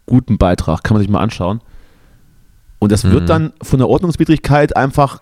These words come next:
Speaker 1: glaube ich, ist es, und dann geht man dafür irgendwie ins Gefängnis, sechs Monate. Äh, völlig, völlig verrückt.
Speaker 2: Ja, und dabei kostet das Ticket doch nur drei, vier Euro.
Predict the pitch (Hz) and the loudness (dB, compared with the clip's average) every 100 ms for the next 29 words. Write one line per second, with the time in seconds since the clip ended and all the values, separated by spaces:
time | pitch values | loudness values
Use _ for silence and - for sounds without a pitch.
0 | - 110 131 131 - 135 - 123 139 - | -2 0 2 2 -2 -2 -4 -2 -2 -4
1 | - 110 113 107 92 113 123 113 107 131 | -2 0 0 -4 -6 -2 -2 0 0 0
2 | - - 117 90 - - - 107 82 - | 2 0 0 -4 -2 0 0 0 0 -2
3 | 87 - 85 78 87 85 90 82 - - | -4 -2 0 0 0 0 -2 -2 -6 -2
4 | 87 64 - 104 - 92 87 85 82 - | -2 -2 -8 -12 -4 -2 0 0 -2 -6
5 | - - - - - - - 90 87 101 | -20 -20 -18 -18 -20 -20 -8 -2 0 0
6 | 95 95 92 98 131 123 - 110 104 90 | 0 -2 0 -2 0 -2 0 -2 -2 -2
7 | 95 101 90 87 87 98 62 85 87 85 | -2 -2 -2 -2 -2 0 0 0 0 0